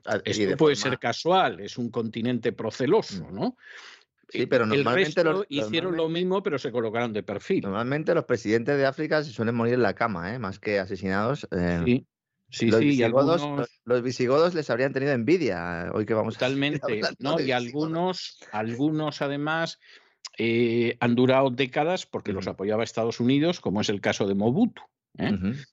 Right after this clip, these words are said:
Speaker 1: ujú.
Speaker 2: Estados Unidos planea un golpe contra Patrice Lumumba, que duró dos meses en la presidencia, o sea, debía ser una amenaza terrible,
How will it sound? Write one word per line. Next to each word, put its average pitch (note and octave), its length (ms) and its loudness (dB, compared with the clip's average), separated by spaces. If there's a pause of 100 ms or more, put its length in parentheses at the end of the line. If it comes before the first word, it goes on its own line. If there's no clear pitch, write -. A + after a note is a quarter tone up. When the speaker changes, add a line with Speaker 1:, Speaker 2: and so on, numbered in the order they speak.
(120)
Speaker 1:
ujú. E2+ 200 -2
Speaker 2:
Estados F#2+ 220 -2
Unidos A#2 440 4
planea A2+ 580 2
un B2 180 0
golpe B2 440 0
contra F#2+ 640 -2
Patrice A#2 460 0
Lumumba, F3+ 640 4 (260)
que A#2 120 2
duró C3+ 440 6
dos B2+ 240 0
meses C#3+ 480 -2
en A2 100 -8
la G#2+ 140 -6
presidencia, D3+ 720 -2
o - 60 -10
sea, A#2 260 -4 (280)
debía A#2 260 0
ser C3 160 -2
una C3 160 2
amenaza A#2+ 480 -2
terrible, D3+ 640 0